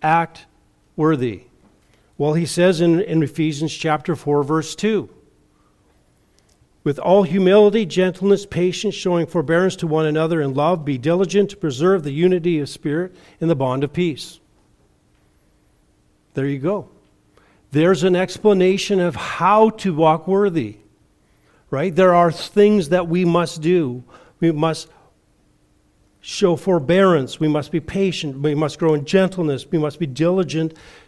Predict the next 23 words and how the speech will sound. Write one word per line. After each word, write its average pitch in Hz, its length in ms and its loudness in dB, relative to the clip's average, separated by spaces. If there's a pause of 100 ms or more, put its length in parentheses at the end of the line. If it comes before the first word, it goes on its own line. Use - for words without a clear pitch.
(140)
to 170 140 0
preserve 160 560 2
the 175 80 2
unity 165 500 4
of 156 140 0
the 165 80 0
Spirit. 196 640 0 (1900)
In 175 80 2
other 196 180 4
words, 180 220 4
you're 208 120 6
unified 180 800 2
to, 156 180 -6
everyone 208 440 2
who 202 100 4
has 175 260 0
the 170 80 -2
Spirit 208 460 0
is 139 160 -4
unified 180 520 2
in 151 140 2
the 147 80 -2
Spirit. 196 560 0